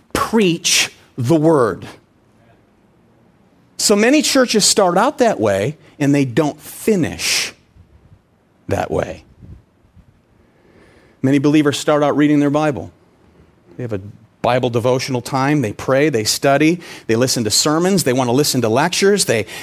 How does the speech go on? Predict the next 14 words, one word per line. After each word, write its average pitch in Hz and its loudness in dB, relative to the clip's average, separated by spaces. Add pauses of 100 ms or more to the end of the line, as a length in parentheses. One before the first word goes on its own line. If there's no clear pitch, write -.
(120)
have 151 -2
this 123 0
newfound 151 0
fire, 196 2 (720)
and 147 2
all 170 4
of 202 -4
a 214 2
sudden 190 0
their 170 4
affections 156 -2
take 143 -8
a - -10
turn. 92 -4